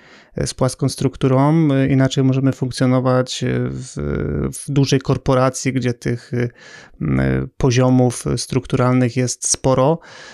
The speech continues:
E, no i może być tak, że, że, że moze-, możemy zacząć się frustrować na zasadzie, dlaczego to tak wolno idzie. Przemyślenia, które mam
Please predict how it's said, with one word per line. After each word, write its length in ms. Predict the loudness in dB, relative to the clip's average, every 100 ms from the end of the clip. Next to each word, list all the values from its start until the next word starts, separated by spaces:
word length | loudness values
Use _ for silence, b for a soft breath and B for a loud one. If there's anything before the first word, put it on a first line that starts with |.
| B
E, 280 | -2 0 0 2
no 60 |
i 60 | 2
może 180 | 2 2
być 160 | 2 2
tak, 220 | 0 2
że, 380 | 2 2 2 2
że, 300 | 2 2 2
że 100 | 2
moze-, 260 | 4 2
możemy 400 | 2 2 4 4
zacząć 340 | 2 0 -2 -2
się 100 | -4
frustrować 680 | -2 -2 0 0 0 2
na 120 | 2
zasadzie, 420 | 0 0 0 0 0
dlaczego 440 | -2 0 0 0
to 140 | -2
tak 200 | -4 -2
wolno 280 | 0 2 2
idzie. 340 | 0 -2 -4 -6 B B B B
Przemyślenia, 580 | -2 2 2 2 2 2
które 240 | 2 2 2
mam 460 | 2 2 0 -2